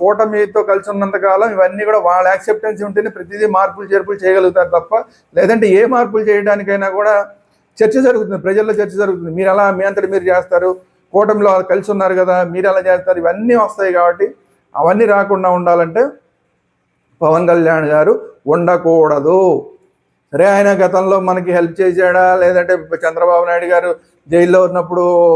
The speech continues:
కలిసి వచ్చారా, దానివల్ల ఇప్పుడు కూటమి ప్రభుత్వం ఏర్పడిందా, ఇవన్నీ ఊరినా కూడా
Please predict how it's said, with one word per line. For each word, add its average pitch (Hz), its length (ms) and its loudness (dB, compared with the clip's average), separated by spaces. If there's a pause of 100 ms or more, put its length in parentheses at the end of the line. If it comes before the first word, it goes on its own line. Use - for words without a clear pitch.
కలిసి 165 300 -2
వచ్చారా, 175 540 0 (320)
దానివల్ల 180 400 2
ఇప్పుడు 185 260 2
కూటమి 170 320 -2
ప్రభుత్వం 175 380 0
ఏర్పడిందా, 175 680 -2 (480)
ఇవన్నీ 165 380 0
ఊరినా 214 500 2
కూడా 196 580 -2